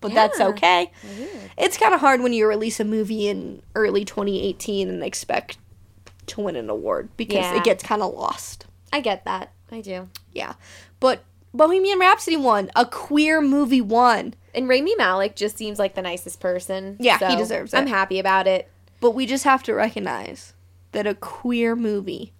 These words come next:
Speaker 1: won Best Drama.
Speaker 2: I know.
Speaker 1: Isn't that amazing?
Speaker 2: It's amazing.
Speaker 1: So now we can no longer say that queer movies can't, um,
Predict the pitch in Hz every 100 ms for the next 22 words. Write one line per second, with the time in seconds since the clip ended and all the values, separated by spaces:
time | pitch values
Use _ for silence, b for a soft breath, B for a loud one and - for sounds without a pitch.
0 | - 196 214 117 113 - _ _ _ _
1 | - - - - - - - - - 196
2 | 196 220 214 202 185 b b b 233 247
3 | 233 214 202 208 233 240 - 202 190 185
4 | 185 180 175 - 294 285 277 294 277 262
5 | 220 262 277 226 226 226 226 233 226 220
6 | - 247 214 196 196 214 B B - 220
7 | 214 294 - - - - 262 240 226 220
8 | 214 208 - - - 233 226 208 - -
9 | - b b b - - 190 - - -